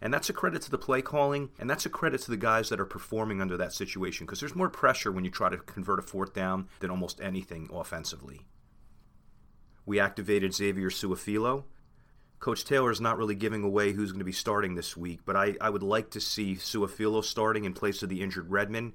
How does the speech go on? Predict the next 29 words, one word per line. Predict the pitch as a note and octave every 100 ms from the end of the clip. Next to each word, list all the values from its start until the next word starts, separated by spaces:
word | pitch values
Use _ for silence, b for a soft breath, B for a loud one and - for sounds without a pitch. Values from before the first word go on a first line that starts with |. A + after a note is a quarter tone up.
| B
and | F#2+
Spain | F#2 - G2 G2
at | G2 G2+
the | F#2+
other | F#2
guard. | E2 F2+ E2 D#2 - B B
And | F#2
as | G#2 A#2
I |
was | A2+
saying | - A#2+ A#2
about | A#2
the | C3
Dolphins, | B2+ B2 A#2 G2 E2+
they're | F2+
not | F2+ F2+ G#2
that | G#2+ -
strong | - A#2 A#2
on | A2+
the | A2
interior. | A2 G#2+ - B2+ A#2+ E2+
They | E2+
have | E2+ F2+ -
great | G2 G#2
pass | - A2 A2+ -
rushers | A2 A2
on | G#2+
the | G#2+
outside, | G2 G#2+ - A#2 G#2+ A2+ A#2